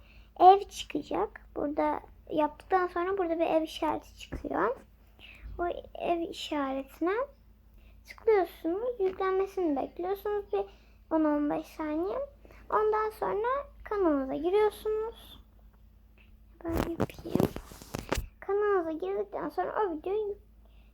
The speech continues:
e, şey yapıyorsunuz. Buraya giriyorsunuz. En son yüklediğiniz videoyu oraya yüklüyorsunuz.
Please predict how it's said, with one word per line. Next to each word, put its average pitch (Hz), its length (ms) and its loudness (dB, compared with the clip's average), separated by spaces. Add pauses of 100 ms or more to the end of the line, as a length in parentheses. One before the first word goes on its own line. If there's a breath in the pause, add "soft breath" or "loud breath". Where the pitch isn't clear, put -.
(120 soft breath)
e, 294 180 -2
şey 415 180 0
yapıyorsunuz. 285 640 0
Buraya 370 280 2
giriyorsunuz. 370 760 0 (420 loud breath)
En 381 140 4
son 370 140 -2
yüklediğiniz 320 600 -2
videoyu 302 320 -6
oraya 349 300 2
yüklüyorsunuz. 453 720 -2